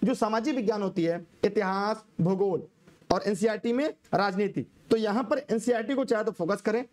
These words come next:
और आप इसमें जो पढ़ना है ना, वो एनसीईआरटी को ही focus करें, चाहे आप बीटीसी का अभ्यर्थी हैं, चाहे बीएड के अभ्यर्थी हैं, हमेशा एक बात का याद रखिएगा, ध्यान रखिएगा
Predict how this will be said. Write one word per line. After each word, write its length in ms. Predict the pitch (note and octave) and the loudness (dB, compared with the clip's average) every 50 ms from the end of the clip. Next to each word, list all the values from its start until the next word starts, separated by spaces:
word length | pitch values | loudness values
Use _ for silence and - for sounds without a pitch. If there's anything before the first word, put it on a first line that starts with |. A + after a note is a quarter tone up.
| _ - | _ 0
और 240 | - A#3 A3+ - - - | 0 0 0 -2 -2 0
आप 200 | G3+ C4+ C#4+ - | 0 0 0 0
इसमें 220 | D4 A#3+ C#4+ D4+ C4+ | -2 0 0 0 0
जो 80 | D4+ | 0
पढ़ना 420 | B3+ - - F#3+ F#3+ G#3+ C4+ D4 A#3+ | -2 0 0 0 0 2 0 0 0
है 60 | A3 | -2
ना, 140 | C4+ C4+ - - _ - | -2 -4 -6 -6 _ -2
वो 80 | C#4+ A#3+ | 0 0
एनसीईआरटी 420 | A3+ A3 - A#3+ G#3+ G3 F#3 G#3+ | 0 0 0 0 0 0 0 0
को 100 | G#3 A3 | 0 0
ही 60 | A#3+ | -2
focus 320 | A3+ - F#3 D#3+ D#3+ - - | 0 -2 -2 -2 -2 -4 -4
करें, 200 | - - - - - - - - - - - _ _ _ _ _ _ _ _ _ _ _ _ _ _ _ _ _ _ _ _ _ _ _ - | -6 -6 -6 -8 -16 -18 -20 -20 -20 -20 -20 _ _ _ _ _ _ _ _ _ _ _ _ _ _ _ _ _ _ _ _ _ _ _ 2
चाहे 200 | G#3 F#3+ G#3 A3+ | 2 2 2 0
आप 200 | A3+ A3 - _ _ _ _ - | -2 -2 -6 _ _ _ _ -4
बीटीसी 680 | - D#3 D3+ F3 F#3 F#3+ G3+ F#3+ G3 B3 A#3 A3+ C4+ B3+ | -2 0 0 0 0 0 -2 -2 -2 -2 -2 0 -2 0
का 100 | C4 B3+ | 0 0
अभ्यर्थी 320 | G3 G#3 A#3 A3+ - B3 | 0 0 -2 -2 -2 -2
हैं, 120 | B3 B3 A#3+ | -2 -2 0
चाहे 200 | A#3+ A3 E3+ D3+ | -2 -2 -2 0
बीएड 240 | D#3 F#3 G#3+ A3 | -2 -2 -2 -2
के 100 | - A#3 | -2 -2
अभ्यर्थी 360 | A3 F#3 G#3 G#3+ G3 G3 G#3+ A3 | -2 0 0 -2 -2 -2 -2 -2
हैं, 220 | A3 A#3+ A#3 A#3 - - - | -2 -2 -4 -6 -8 -4 -2
हमेशा 340 | G#3 A3 C4 C#4+ C4+ B3 D4+ | 0 2 2 0 0 0 0
एक 120 | C4+ A3+ | 0 0
बात 200 | G#3+ B3 A#3 A#3 | -2 -2 -2 -2
का 80 | - A3 | -2 -2
याद 160 | G3 G3 F3+ | -2 0 -2
रखिएगा, 360 | F3+ D#3 - F3+ F3 E3+ F3+ | -2 -2 -2 -2 0 0 -2
ध्यान 300 | D#3+ E3+ A#3 F3+ A3+ A3+ | -2 -2 0 0 0 0
रखिएगा 340 | F3+ D3+ - D3+ C#3 C3 C3 | -2 -2 -2 -4 -4 -4 -8